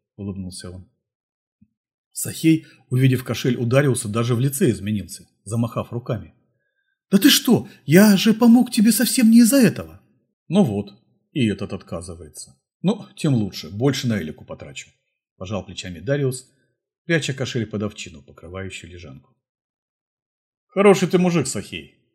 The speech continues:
Может, ко мне в Катерию пойдёшь? У меня все как один, люди хорошие».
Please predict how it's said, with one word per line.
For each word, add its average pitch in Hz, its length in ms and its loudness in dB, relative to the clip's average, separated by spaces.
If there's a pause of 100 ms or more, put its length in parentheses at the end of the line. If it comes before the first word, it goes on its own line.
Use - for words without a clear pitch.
(120)
Может, 131 500 0
ко 135 120 -4
мне 151 160 0
в 131 60 -10
Катерию 156 440 0
пойдёшь? 90 460 -10 (460)
У 113 80 -8
меня 160 180 0
все 185 180 0
как - 180 -4
один, 123 460 -2
люди 113 200 -6
хорошие». 101 540 -10